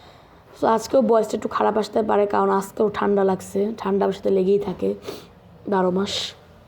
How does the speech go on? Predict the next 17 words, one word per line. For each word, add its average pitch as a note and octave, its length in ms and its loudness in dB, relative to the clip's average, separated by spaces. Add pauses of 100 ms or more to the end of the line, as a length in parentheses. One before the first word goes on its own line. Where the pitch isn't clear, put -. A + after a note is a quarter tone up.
(1500)
আমি A3+ 160 2
কেন B3 200 2
জানি A#3+ 120 4
ওই A#3+ 60 4
দিন A#3+ 140 2
সূর্যের A#3+ 420 0
ক্লিপ A#3+ 240 -2 (180)
প্রচণ্ড C4+ 340 0
নিচ্ছি, A#3+ 380 0
মানে, G#3 200 2
সূর্যগুলো G#3 540 0
আমার G#3 120 2
এত G3+ 160 -2
ভালো F#3 280 0
লাগতেছিল, G3 420 -4
কি - 240 -6
বলবো, E2+ 300 -6